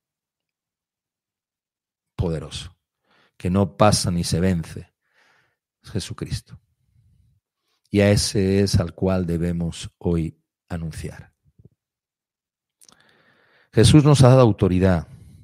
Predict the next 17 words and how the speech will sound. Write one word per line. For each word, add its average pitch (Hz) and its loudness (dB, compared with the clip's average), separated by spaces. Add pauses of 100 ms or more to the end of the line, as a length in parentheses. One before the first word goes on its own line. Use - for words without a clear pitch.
(720)
nos 104 0
llamó 101 2
a 113 0
examinar 104 0
las 113 -6
vidas 85 -6 (420)
y 104 -4
también, 113 -2
¿sabes 123 2
qué? 123 -2
Examinar 95 -2
las 87 -6
casas. 82 -8
Si - -6
lees 147 -2
Levítico 143 -4
catorce, 92 -8